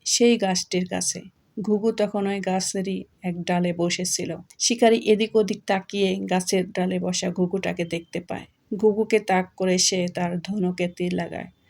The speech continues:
ছোট্ট পিঁপড়ে তখন গাছের নিচেই ছিল। শিকারি তার ধনুক থেকে যেই তীরটা ছুটতে গেছে, অমনি পিঁপড়ে কুটুস করে তার পায়ে কামড় বসিয়ে দিল। শিকারির হাত কেঁপে গেল।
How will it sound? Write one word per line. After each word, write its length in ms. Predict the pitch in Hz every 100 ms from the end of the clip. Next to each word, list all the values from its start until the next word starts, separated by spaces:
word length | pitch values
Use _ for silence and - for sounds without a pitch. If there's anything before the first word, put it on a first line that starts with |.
| - - -
ছোট্ট 340 | - 294 294
পিঁপড়ে 420 | 285 277 247 254 247
তখন 320 | 233 240 226
গাছের 420 | 202 185 - 196
নিচেই 380 | 196 180 185 175
ছিল। 300 | - 170 185 - _
শিকারি 460 | - - 226 214 208
তার 240 | 208 196
ধনুক 360 | 180 190 196 202
থেকে 260 | - 185 185
যেই 300 | 180 208 202
তীরটা 440 | 202 - 185 -
ছুটতে 420 | 180 - 185 - 185
গেছে, 400 | 185 - 170 180 _ -
অমনি 340 | 208 202 196
পিঁপড়ে 440 | 185 190 180 - 175
কুটুস 420 | 175 196 185 -
করে 260 | - 175
তার 260 | 170 170 170
পায়ে 300 | - 170 170
কামড় 360 | - 160 170 170
বসিয়ে 420 | 170 170 - 165
দিল। 300 | 165 160 175 - - - - -
শিকারির 480 | - 269 254 240 240
হাত 220 | 214 202 - -
কেঁপে 260 | 190 180
গেল। 320 | 175 165 156